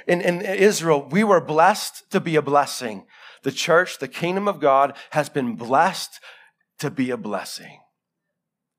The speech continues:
And the world has benefited from. Jesus prophesied that the church is gonna be a little mustard seed. It's gonna grow, it's gonna grow, it's gonna grow, and it's gonna impact the world. And the nations of the world will be blessed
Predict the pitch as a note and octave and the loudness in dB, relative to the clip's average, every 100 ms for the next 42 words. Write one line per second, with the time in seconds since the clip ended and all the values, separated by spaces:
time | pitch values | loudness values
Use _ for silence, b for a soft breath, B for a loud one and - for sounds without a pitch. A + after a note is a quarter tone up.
0 | _ _ - G#2 G2+ A2+ C#3+ D#3 D3+ A2+ | _ _ -10 -8 -6 0 4 4 2 -4
1 | - A#2+ B2 A2+ G2+ F#2+ E2 F#2+ G2+ C3+ | -6 -6 -6 -8 -10 -12 -10 -10 -8 -6
2 | E3 - C#3 D3 C#3+ A#2+ A#2 G#2+ G#2 G#2+ | -6 -4 0 0 0 -6 -6 -6 -8 -10
3 | - C#3 B2 F#2+ G#2+ G2 G2 F2+ G2+ D#3 | -6 -4 -4 -8 -8 -6 -6 -6 -4 -4
4 | C#3 B2 A#2 - A2+ G#2+ B B - A2 | -2 -2 -4 -10 -10 -10 B B -12 -10
5 | F2+ G2 G2 A#2 B2+ B2+ B - G2+ E2+ | -10 -8 -4 -2 -4 -8 B -12 -10 -10
6 | G2+ A2 A2+ - B - A2+ F2+ D#2 G2+ | -4 -2 -2 -4 B -12 -10 -10 -10 -6
7 | G#2+ F2 F2+ F#2+ - F#2+ F2 G2 G2+ G2+ | -4 -4 -10 -12 -10 -12 -12 -12 -12 -10
8 | F#2 - F2 E2 E2 D#2 C#2 _ _ _ | -10 -10 -16 -12 -12 -12 -16 _ _ _
9 | _ _ _ _ _ _ _ _ _ _ | _ _ _ _ _ _ _ _ _ _
10 | _ G2+ G2+ F#2+ G2+ G#2 A2 A#2+ - C3+ | _ -12 -10 -10 -10 -8 -8 -8 -8 -8
11 | B2+ A#2+ C3+ F#2 F#2+ F2 E2 F2 D#2 F2 | -8 -8 -8 -8 -10 -10 -14 -16 -16 -6
12 | G2+ G2+ - - | -4 -4 -8 -16